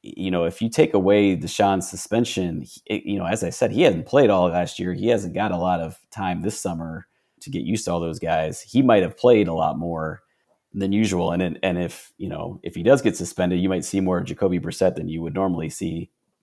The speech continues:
just 'cause, again, you have to get him ready for the, for the rest of the season. So, um, it's always interesting to see how coaches handle it.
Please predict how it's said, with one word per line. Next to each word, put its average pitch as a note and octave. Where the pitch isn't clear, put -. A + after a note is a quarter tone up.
just -
'cause, G2
again, F#2+
you F#2
have F2+
to E2+
get D#2
him D#2
ready F2
for -
the, -
for F2
the E2+
rest F2
of -
the -
season. F2+
So, F2
um, E2
it's -
always C3+
interesting G#2
to F2
see F#2+
how F#2
coaches F2+
handle F2
it. D#2